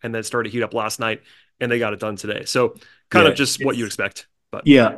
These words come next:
Speaker 2: under the hood, um, this deal was broken by Jeff Passan of E S P N.
Speaker 1: Yep.
Speaker 2: And within about two minutes of him breaking the news, he had a thousand-word article on
Speaker 1: <laughs> So, yeah,
Speaker 2: E S P N dot com.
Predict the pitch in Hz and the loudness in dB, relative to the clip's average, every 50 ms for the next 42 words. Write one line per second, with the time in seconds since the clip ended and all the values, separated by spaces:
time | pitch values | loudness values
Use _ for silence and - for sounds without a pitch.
0 | - - 151 160 160 165 143 127 104 107 127 127 131 131 139 151 156 - _ _ | 0 2 4 8 8 8 8 6 4 6 4 6 6 4 2 0 -6 -10 _ _
1 | - 113 117 110 104 98 98 101 - - 120 113 147 147 147 - 135 127 127 123 | 0 2 4 4 4 2 0 -4 -8 -8 2 2 4 2 4 4 6 6 8 8
2 | 120 117 - - - 113 113 113 - 127 117 107 107 104 104 104 104 101 104 113 | 6 4 2 4 4 4 4 4 2 0 2 4 4 4 4 4 2 2 2 0
3 | 107 104 - - 104 101 101 - - 117 117 120 117 - - 98 90 101 104 98 | 0 0 -2 -2 -2 -2 0 -2 -2 -4 -4 -4 -8 -6 -4 0 2 4 4 4
4 | 98 - - 107 98 101 107 120 117 - - - - - 143 151 - - _ - | 2 0 -2 -2 0 2 0 0 -2 -6 -14 -20 -4 0 0 0 0 -2 _ -20
5 | _ 123 123 123 123 120 120 120 120 120 - _ _ - 131 127 131 123 127 135 | _ -4 -2 0 2 2 4 4 2 0 -2 _ _ 0 4 6 6 6 6 4
6 | 131 123 120 139 151 147 147 - - - 190 196 196 180 170 165 151 120 - 135 | 4 4 4 4 4 2 2 -2 0 4 6 6 8 8 8 6 6 4 2 0
7 | 117 135 139 127 120 117 127 127 123 127 131 120 110 107 110 113 110 107 101 101 | 0 2 2 2 4 4 4 2 2 2 -2 0 0 0 0 0 2 2 0 0
8 | 95 92 95 - _ _ _ _ _ - 131 147 151 139 127 120 120 123 127 127 | -2 -4 -6 -12 _ _ _ _ _ 4 6 6 8 8 6 4 4 4 4 4
9 | 110 101 104 - - 120 110 117 117 113 113 127 120 107 104 110 113 113 113 113 | 4 2 0 -2 0 2 4 4 4 4 4 2 2 2 2 2 4 4 4 4
10 | 107 104 104 104 117 117 - 127 123 123 123 - - 113 110 107 113 - 95 90 | 4 4 2 2 2 2 2 2 2 2 0 -2 -2 -2 0 2 4 4 4 4
11 | - - - 117 - 104 101 107 107 139 127 113 117 113 113 117 120 131 | 4 0 -2 -2 -2 0 2 4 4 4 4 4 6 6 6 4 2 0